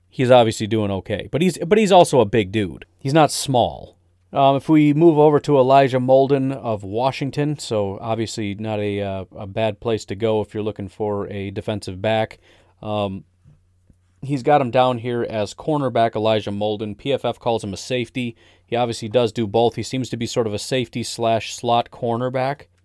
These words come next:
although he did play most of his snaps in the slot this year. Let me go back to twenty nineteen because this was obviously an abbreviated year, only four games. So he played seven hundred twenty-five snaps in the slot last year, twenty-three out wide, nineteen at safety, and a hundred and two in the box.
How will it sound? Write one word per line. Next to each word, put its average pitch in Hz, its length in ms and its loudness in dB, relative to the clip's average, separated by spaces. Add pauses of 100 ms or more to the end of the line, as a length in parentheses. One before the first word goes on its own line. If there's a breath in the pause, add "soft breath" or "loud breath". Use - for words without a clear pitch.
(280)
although 107 220 0
he 113 100 -2
did 120 220 -2
play 117 160 0
most 107 320 0
of 104 80 -6
his 101 100 -4
snaps - 380 -6
in 104 80 -8
the 98 40 -8
slot 104 440 -8
this 110 240 -6
year. 101 180 -2
Let 107 80 -4
me 143 80 -4
go 135 80 -2
back 123 200 2
to - 80 -12
twenty 110 280 -6
nineteen 98 580 -8
because 95 260 -10
this 107 180 -8
was 101 80 -4
obviously 101 400 -4
an 98 60 -6
abbreviated 98 680 -6
year, 98 220 -4
only 95 180 -8
four 107 340 -4
games. 101 440 -6 (440 soft breath)
So 123 100 -2
he 123 80 2
played 127 260 2
seven 156 260 2
hundred 139 260 -2
twenty-five 123 540 -2
snaps 113 380 -4
in 113 200 -8
the 98 60 -8
slot 117 540 -2
last 110 340 -4
year, 110 160 -4
twenty-three 123 680 -4
out 104 260 0
wide, 104 380 -2 (400 soft breath)
nineteen 123 600 -2
at - 340 -8
safety, 120 560 -4
and 107 100 -6
a 98 60 -6
hundred 127 320 -4
and 107 120 -6
two 117 340 -4
in 107 240 -8
the 98 60 -6
box. 90 600 -6